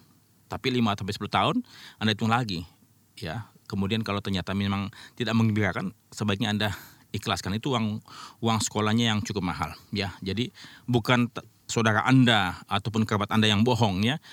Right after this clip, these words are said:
kepada Anda agen tersebut, ya, tapi mungkin juga dia diajari demikian. Dia pun juga nggak paham, karena agen-agen saat ini sebagian besar memilih profesi agen bukanlah profesi yang full timer, ya, mereka hanya untuk sambi, dan kemudian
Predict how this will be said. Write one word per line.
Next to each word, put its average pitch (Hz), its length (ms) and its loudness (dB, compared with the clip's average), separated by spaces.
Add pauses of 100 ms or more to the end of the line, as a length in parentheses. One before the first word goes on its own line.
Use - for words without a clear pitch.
(120)
kepada 98 240 0
Anda 110 160 2
agen 101 320 -2
tersebut, 110 240 -2
ya, 110 80 0
tapi 107 320 -4
mungkin 120 400 4
juga 104 160 0
dia 120 320 2
diajari 107 480 2
demikian. 101 640 2
Dia 104 240 0
pun 127 160 -4
juga 90 160 -2
nggak 82 160 -8
paham, 85 240 -2
karena 92 240 -2
agen-agen 104 480 -2
saat 98 160 -2
ini 143 240 -2 (320)
sebagian 107 400 0
besar 147 320 -2 (160)
memilih 120 480 0
profesi 104 320 -4
agen 131 400 0
bukanlah 113 400 0
profesi 107 400 0
yang 95 160 -2
full 139 160 0
timer, 135 480 4 (160)
ya, 98 240 0
mereka 113 240 -2
hanya 107 320 -2
untuk - 160 -6
sambi, 117 400 0
dan 95 160 -4
kemudian 104 400 2